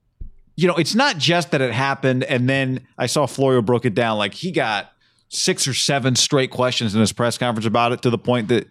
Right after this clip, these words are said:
the, the moderator for the Jags had to stop the questions. It's not just that. It's that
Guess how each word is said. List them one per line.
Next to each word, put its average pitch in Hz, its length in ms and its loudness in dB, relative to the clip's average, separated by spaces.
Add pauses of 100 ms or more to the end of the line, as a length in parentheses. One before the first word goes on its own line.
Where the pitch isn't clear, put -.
(400)
the, 120 100 2
the 92 260 -4
moderator 131 680 4
for 120 160 -2
the 101 120 -2
Jags 120 400 -2
had 123 160 -2
to 107 40 0
stop - 680 -2 (380)
the 110 140 0
questions. 143 720 -2 (1080)
It's 190 160 0
not 277 220 0
just 123 440 0
that. 117 360 -2
It's 208 180 0
that 165 420 0